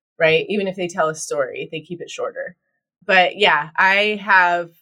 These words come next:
because people write me back and say what they are. They're like, "I'm such a Lisa," you know. Even in my welcome sequence, I ask them which one they are.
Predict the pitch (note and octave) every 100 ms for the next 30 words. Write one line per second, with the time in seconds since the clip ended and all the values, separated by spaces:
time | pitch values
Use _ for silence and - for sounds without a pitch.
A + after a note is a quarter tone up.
0 | _ G#3 A3+ A3 C#4+ E4+ A#3 G3 F3+ D#3
1 | C#3 D#3+ F3 D#3 D#3+ D#3 D#3 D3 C#3+ C#3
2 | E3+ G#3 G#3 A3 A3+ A#3 C4 C#4 C#4 C#4
3 | C#4+ C#4+ A3+ F#3+ E3 E3 E3 A#2 D#3+ B3
4 | C#4 C4 G#3 F#3 F3+ G3+ F#3 F#3 E3+ D#3+
5 | D3 D3+ C#3+ - E3 E3+ D#3 D3 D3 C#3+
6 | C3+ D3+